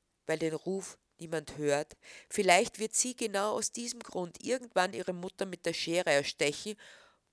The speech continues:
oder sich selbst mit einer Giftnadel, langsam,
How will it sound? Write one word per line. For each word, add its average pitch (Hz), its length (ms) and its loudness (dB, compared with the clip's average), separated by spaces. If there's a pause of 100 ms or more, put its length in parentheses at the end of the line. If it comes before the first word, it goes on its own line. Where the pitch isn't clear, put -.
oder 185 300 -2
sich - 200 -2
selbst 165 380 0
mit 180 140 -6
einer 185 180 -2
Giftnadel, 127 760 -8 (280)
langsam, 135 600 -2